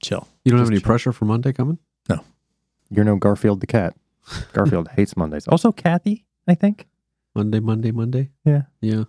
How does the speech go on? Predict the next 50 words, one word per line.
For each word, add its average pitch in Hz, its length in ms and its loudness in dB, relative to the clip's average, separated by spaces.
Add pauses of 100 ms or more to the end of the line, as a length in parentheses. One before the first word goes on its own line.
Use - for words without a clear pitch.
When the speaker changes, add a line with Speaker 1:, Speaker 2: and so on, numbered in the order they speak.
Speaker 1:
How - 120 2
Speaker 2:
Yeah. - 40 4
Speaker 1:
did 113 120 0
Friday 113 240 0
Night 107 120 0
Lights 110 180 0
feel 90 180 0
about 87 240 -6
that? 98 220 -4 (460)
They 87 80 -2
Speaker 2:
Jeez. - 40 -6
Speaker 1:
like 82 140 -8
Fridays. 113 520 -2 (200)
Speaker 3:
Yeah. 87 260 0 (360)
Speaker 2:
Yeah, 90 140 -8
Speaker 3:
It's 90 100 -4
not 95 180 2
Speaker 2:
they 101 60 0
do. - 20 4
Speaker 3:
Sunday 120 180 4
Night 85 180 0
Lights. 82 220 -2
Speaker 2:
Friday, 98 200 0
no, 95 300 -2
Speaker 1:
It's 101 100 -4
Speaker 2:
it's - 40 -10
Speaker 1:
the 104 80 4
Speaker 2:
not. 113 140 2
Speaker 1:
name. 151 180 -2
Speaker 3:
That's 85 180 -6
for - 180 -2
sure. 82 360 -2 (380)
Speaker 2:
Phew. - 260 -4
Speaker 3:
Um, 98 380 4
Speaker 2:
It's - 120 -10
just 107 160 0
Speaker 3:
and 113 80 4
Speaker 2:
a 113 40 2
Speaker 3:
then 113 180 2
Speaker 2:
show 110 80 0
about 123 340 -2
lighting, 90 500 -2
<laughs> - 60 -8
exterior 135 560 2
illumination. 120 720 2
Speaker 3:
<laughs> - 40 -20
uh, 135 880 2 (180)
follow-up 113 840 2
question. 98 540 2
Speaker 2:
<laughs> 311 40 2